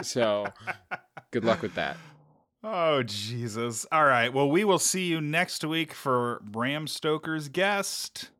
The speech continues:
Speaker 2: Wait, Bram Stoker's Dracula's guest. The guest this weekend is,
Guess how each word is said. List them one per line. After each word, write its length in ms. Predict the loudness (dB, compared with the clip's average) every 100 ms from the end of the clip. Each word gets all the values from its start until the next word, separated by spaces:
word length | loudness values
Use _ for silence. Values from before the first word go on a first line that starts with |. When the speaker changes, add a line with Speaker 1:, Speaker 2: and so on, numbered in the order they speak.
| _ _ _ _ 0
Speaker 2:
Wait, 180 | 0 2
Bram 200 | 0 2
Stoker's 360 | 0 2 0
Dracula's 600 | 2 2 2 0 -2 -2
guest. 580 | -2 0 0 -4 -10 -12 -18 -20 -20 -20 _ _ _ _ _ -6 -6 -6 _ _ _ _ _ _ _ _ -8
The 160 | -4
guest 420 | 0 2 2 0 -2
this 220 | -2 0
weekend 400 | -2 0 -2 -2
is, 200 | -4